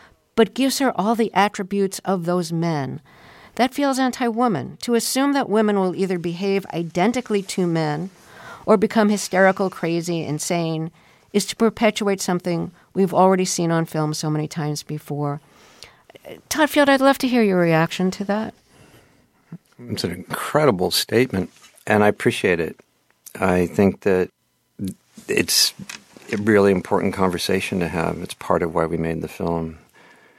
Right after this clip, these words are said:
Speaker 2: And people, some people were bound to be offended. I mean, in terms of Marin Alsop, she's a storied, um, trailblazer. She is, uh, you know, she was a first, uh, of a very, very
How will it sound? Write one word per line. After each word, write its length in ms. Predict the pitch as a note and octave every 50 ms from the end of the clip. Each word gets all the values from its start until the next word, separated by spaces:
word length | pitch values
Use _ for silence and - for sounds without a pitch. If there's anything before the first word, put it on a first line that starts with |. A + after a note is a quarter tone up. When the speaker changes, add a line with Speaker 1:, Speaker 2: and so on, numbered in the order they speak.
| _ _ _ -
Speaker 2:
And 120 | G2+ G2 G2
people, 340 | - A#2+ A2 - G#2+ G2+
some 180 | F#2 - A#2+ G#2+
people 200 | - G#2 G2 G2
were 180 | F#2+ G2 G2 F#2
bound 320 | F2 F#2+ F#2 F#2+ G2+ G2
to 60 | F#2+
be 140 | F2 F2+ F2
offended. 440 | E2+ - - F2+ F2 E2+ F2 E2 -
I 40 | F#2
mean, 160 | F#2 F#2+ F#2
in 80 | F2+
terms 380 | F#2 - - A#2+ A2+ A2+ G2+ F#2+
of 240 | G#2 G2+ F#2+ F#2 - - _ - - - - - _ _ _ _ _ _ _ -
Marin 320 | G#2+ G#2 G2+ F#2+ F#2+ F#2
Alsop, 500 | F#2 G2+ F#2+ - - G#2 F#2+ F#2 - -
she's 360 | - - - G#2 F#2+ E2+ - - - _ _ _ _ _ _ _ _ _ _ -
a 60 | - F#2
storied, 840 | - - - - - - G2 F#2 F2+ F2 F2+ F2+ F#2 F#2+ F#2 F2+ - -
um, 320 | - F#2 F2+ F2 E2+ F2 E2+
trailblazer. 880 | - - - - F#2+ F2+ F#2 F#2 F2+ G2 G2 G2+ G#2 G#2+ A#2 A#2+ B2 B2 - _ _ _ - -
She 480 | - - - - G2 F#2 F#2 F2+ F2+ F#2
is, 720 | F#2 F2 F#2 F#2 F2+ F2+ F2+ - - - - - - - - -
uh, 100 | G2+ F#2 -
you 240 | - F#2+ - - G#2
know, 160 | F#2 F#2 F2+
she 260 | F2+ - - - G#2 G2+
was 200 | F#2 F#2+ F#2 - -
a 80 | - F#2
first, 640 | - - - - F#2+ G2 A2+ - - - - - - _ _ _ -
uh, 160 | - G2 G2 -
of 180 | F#2+ G2 F2+ E2+
a 60 | F2
very, 340 | E2+ E2 F2+ F2+ F#2 F#2 F#2
very 440 | F#2 F#2+ F#2 F#2 F#2 F#2 F2+ -